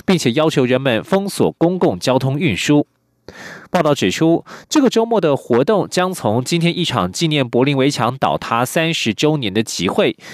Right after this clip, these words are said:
以及一场天佑义士的集会展开。这两场活动都可能转向示威者要求香港普选的诉求。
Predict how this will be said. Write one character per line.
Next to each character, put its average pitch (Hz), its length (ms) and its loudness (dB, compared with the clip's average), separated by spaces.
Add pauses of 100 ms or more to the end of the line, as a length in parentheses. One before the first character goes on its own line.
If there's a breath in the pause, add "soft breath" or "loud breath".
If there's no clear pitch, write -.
(100)
以 139 100 4
及 160 160 0
一 214 160 -2
场 90 340 -2
天 202 380 -2
佑 156 260 2
义 202 160 0
士 147 220 -2
的 101 120 0
集 - 240 -2
会 - 300 0
展 - 240 0
开。 151 260 -2 (380 loud breath)
这 277 160 2
两 185 180 2
场 135 200 0
活 123 180 2
动 156 180 2
都 220 200 2
可 87 240 -2
能 107 200 -2
转 82 240 -2
向 135 280 -2
示 170 240 -2
威 165 160 2
者 92 220 0
要 226 200 0
求 117 160 0
香 170 240 -2
港 - 180 -2
普 123 300 2
选 90 160 -2
的 76 80 -6
诉 - 240 2
求。 - 340 0